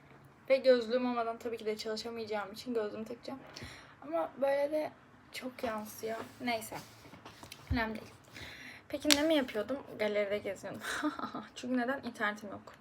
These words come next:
Yani var ama, e, bir aylık internetim var. Yirmi gigabayt, yirmi beş gigabayt falan filan. Ama on beş gigabayt kaldı yani. Ve ayın yirmi,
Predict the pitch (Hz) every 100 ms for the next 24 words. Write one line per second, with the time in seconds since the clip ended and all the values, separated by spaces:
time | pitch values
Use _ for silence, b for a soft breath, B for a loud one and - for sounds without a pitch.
0 | - - 277 269 262 302 330 302 - B
1 | B B B B B 240 226 233 233 226
2 | 302 311 - - 233 226 208 202 196 -
3 | 226 226 247 247 254 254 - 262 262 269
4 | 254 226 226 240 247 254 262 247 247 226
5 | 220 233 - 254 233 254 247 233 240 262
6 | 262 294 B B B B B - - 285
7 | 311 320 - - 214 190 - - - 240
8 | 226 - - 170 190 - 180 180 180 175
9 | 175 214 - - 214 233 254 - 214 214
10 | 226 220 214 214 208 214 220 -